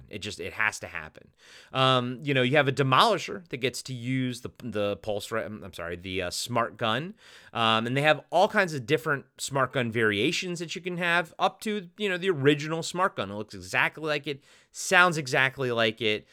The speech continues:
Um, and then different classes can hold different guns.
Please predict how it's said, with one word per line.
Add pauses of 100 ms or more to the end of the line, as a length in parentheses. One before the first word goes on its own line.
(260)
Um,
and
then
different
classes (640)
can
hold
different
guns.